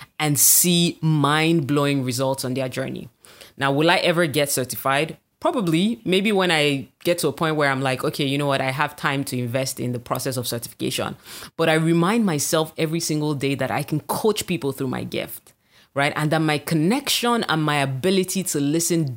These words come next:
deeply with clear intent and purpose is what stands me out, and not just my skill. Okay, so your gift is a solid credential. Stop downplaying it. The next thing is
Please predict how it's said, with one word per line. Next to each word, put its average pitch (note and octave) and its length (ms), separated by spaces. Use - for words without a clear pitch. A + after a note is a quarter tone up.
deeply B3+ 720
with D#3 360
clear F3 300
intent D3 640
and B2+ 240
purpose A#3 540
is D#3 160
what D#3 360
stands C#3 500
me C#3 180
out, - 380
and D#3+ 160
not G3+ 140
just G3+ 180
my B2 120
skill. - 420
Okay, D#3 240
so F3+ 100
your E3+ 200
gift G#3 500
is D3 160
a C3+ 160
solid D#3+ 840
credential. C3 840
Stop - 580
downplaying C#3 720
it. - 400
The G3 60
next D4+ 260
thing C4+ 300
is F3+ 320